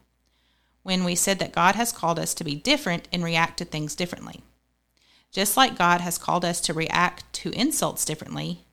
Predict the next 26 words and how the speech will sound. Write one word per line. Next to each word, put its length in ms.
He 140
has 180
called 280
us 180
to 120
react 380
to 80
difficult 420
chores 560
and 160
situations 680
differently. 480
He 120
wants 240
us 120
to 80
stop 400
all 100
the 100
complaining 760
and 120
just 220
get 140
the 60
job 320
done. 300